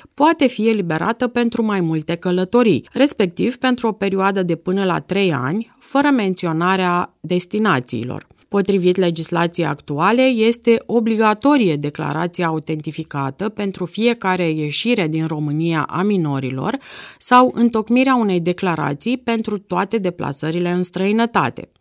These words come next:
De asemenea, se elimină obligativitatea menționării scopului deplasării și a rutei din cuprinsul declarației notariale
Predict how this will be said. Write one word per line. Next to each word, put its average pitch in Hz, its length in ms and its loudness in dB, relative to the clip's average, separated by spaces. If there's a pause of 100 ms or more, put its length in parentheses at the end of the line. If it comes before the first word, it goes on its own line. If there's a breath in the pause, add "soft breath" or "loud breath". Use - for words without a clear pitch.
(240)
De 220 80 2
asemenea, 180 600 4
se 269 160 2
elimină 208 640 2
obligativitatea 202 1080 0
menționării 175 760 0
scopului 202 580 0
deplasării 170 840 -2
și 220 340 0
a 190 220 0
rutei 185 440 2
din 147 200 -2
cuprinsul 175 560 -2
declarației 165 680 -2
notariale 170 840 0